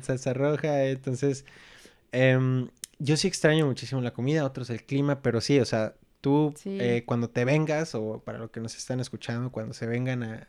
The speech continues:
Speaker 1: a, a Europa o a donde quiera que vayan a estudiar o a trabajar, este, pues sí, nunca sabes qué es lo que más te va a, por así decirlo, a doler o lo que más vas a extrañar
Speaker 2: Ujú.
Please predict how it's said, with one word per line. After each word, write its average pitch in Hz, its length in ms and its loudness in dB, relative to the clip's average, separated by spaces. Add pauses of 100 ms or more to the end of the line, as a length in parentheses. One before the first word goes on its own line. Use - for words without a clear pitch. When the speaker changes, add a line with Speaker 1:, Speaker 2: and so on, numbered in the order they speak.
(120)
Speaker 1:
a, 110 400 -10
a - 40 -8
Europa 123 540 -2
o 110 160 -4
a 110 40 -6
donde 110 300 -8
quiera 147 280 -10
que 127 140 -12
vayan 120 280 -8
a 113 60 -10
estudiar 113 480 -8
o 110 140 -8
a 110 80 -10
trabajar, 131 480 -4 (540)
este, 110 540 -4
pues 113 200 -8
sí, 156 340 0
nunca 147 320 -4
sabes 139 320 -6
qué 139 100 -4
es 123 60 -4
lo 131 140 -4
que 113 100 -4
más 117 240 -4
te 127 100 -2
va 120 400 0 (100)
a, 107 560 -2 (840)
por 98 140 -6
así 120 180 -6
decirlo, 117 320 -2
a 113 60 0
doler 110 520 -2 (120)
o 101 360 -8
lo 107 140 -6
que 117 120 -6
más 127 220 -2
vas 131 140 -2
a 135 40 -6
extrañar 202 460 0
Speaker 2:
Ujú. 240 260 2